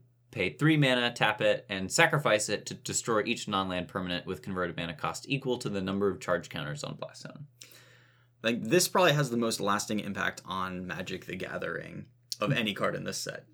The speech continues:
Speaker 1: Yeah.
Speaker 2: Easily.
Speaker 1: This, it just, it's a new effect on a land.
Speaker 2: Mm-hmm.
Speaker 1: Um, we're blowing up permanents with our lands now. Uh, it seems pretty intriguing. The one thing that I kinda like the most about this card is that you can just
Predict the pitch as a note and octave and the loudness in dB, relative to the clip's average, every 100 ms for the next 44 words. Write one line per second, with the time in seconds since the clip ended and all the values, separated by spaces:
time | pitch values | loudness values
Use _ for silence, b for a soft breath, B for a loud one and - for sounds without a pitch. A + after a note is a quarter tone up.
0 | _ A#2 F#2+ - - G2+ G2 - C3+ E3 | _ 0 0 -2 -8 -6 -6 -4 4 6
1 | D3+ - - D3 D3 D3+ C#3+ - - _ | 6 2 4 4 4 4 6 2 -6 _
2 | B2 B2 A2 G#2+ G2+ A#2 A#2 B2 B2 B2 | -2 0 2 2 2 0 2 4 4 2
3 | B2 A#2+ G#2 - G2 F#2+ - - G2 F#2+ | 2 2 0 2 2 2 -4 -6 -4 -2
4 | F#2 F2 F2 F2 E2+ E2+ - G#2 G#2 F#2+ | -2 -2 -2 -4 -6 -8 -8 -6 -2 0
5 | F2+ F2 E2+ E2+ G#2+ G#2 F#2 A2 G#2 - | 0 0 -4 -6 -4 -2 2 2 2 -2
6 | - G#2+ G2+ - G2+ F#2+ F#2+ F#2 F2+ F2+ | 0 0 -2 -2 0 0 0 -2 -4 -6
7 | - F#2 F#2 F#2 F2+ b b b b b | -4 -2 -2 -2 -6 b b b b b
8 | E2 C#2+ C2 - - G#2+ F#2+ - G2 F2+ | -2 -2 -2 -4 -4 -4 -4 0 0 0
9 | E2+ F#2+ F2+ F2 F2 F2+ b b b A#2+ | -2 -4 -2 -4 -4 -8 b b b 4
10 | C#3+ F3+ A#3 - _ - - - - C#3+ | 6 6 4 -4 _ -20 -20 -14 -12 0
11 | D3+ D3+ D3+ B2+ A2 G2+ - - G2+ - | 4 6 6 6 8 6 4 -10 -8 -4
12 | G#2+ E2 G2+ - D3+ D#3+ F3+ F3 D#3 F3 | -4 -2 -4 0 -2 0 -2 -2 -2 0
13 | D#3+ G#2 G2+ F#2+ C#3+ C#3+ - | 0 0 -2 -2 -4 -4 -6